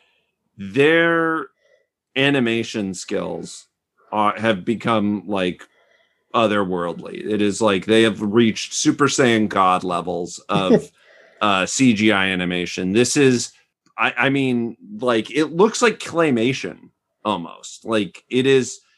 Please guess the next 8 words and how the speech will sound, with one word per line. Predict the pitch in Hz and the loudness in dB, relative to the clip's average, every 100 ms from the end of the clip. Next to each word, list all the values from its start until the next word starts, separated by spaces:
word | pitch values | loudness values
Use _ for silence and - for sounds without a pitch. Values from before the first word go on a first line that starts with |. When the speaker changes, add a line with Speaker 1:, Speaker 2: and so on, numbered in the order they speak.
| _ _ | _ _
Speaker 1:
it's | 165 143 135 | -2 -2 0
definitely | 196 202 226 | 0 2 0
very | 196 180 | 2 0
stylized, | 139 - 95 107 139 156 160 175 175 - - | -2 0 2 4 4 2 2 0 -6 -12 -6
the | 139 | -4
look | 127 123 127 | 0 0 0
of | 165 | 0
it. | 180 185 | 2 2